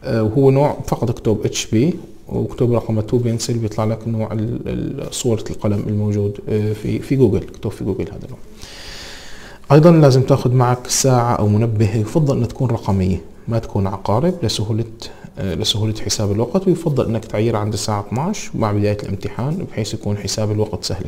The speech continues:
كتير. آه، إذا ساعة رقمية، وأيضا يفضل إنك تبدل بطاريتها قبل بيوم من الامتحان. أيضا، آه، لازمك، آه، هلا كاتبين في الكتاب إنه لازمك خريطة،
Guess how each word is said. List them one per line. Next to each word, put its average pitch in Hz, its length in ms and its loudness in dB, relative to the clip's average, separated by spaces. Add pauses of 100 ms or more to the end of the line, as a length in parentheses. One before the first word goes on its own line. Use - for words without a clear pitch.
كتير. - 160 -10 (960)
آه، 107 200 4
إذا 107 200 4
ساعة 104 340 2
رقمية، 117 540 0
وأيضا 123 500 2 (200)
يفضل 110 380 0
إنك 104 160 -2
تبدل 107 300 0
بطاريتها 101 580 0
قبل 101 360 0 (180)
بيوم 107 240 2
من 101 260 -2 (140)
الامتحان. - 440 -6 (760)
أيضا، 147 380 4 (180)
آه، 110 360 2
لازمك، 113 460 2 (280)
آه، 107 140 2
هلا 107 200 2
كاتبين 110 280 0
في - 60 -2
الكتاب 113 280 0
إنه 110 100 2
لازمك 107 360 2
خريطة، 107 560 -2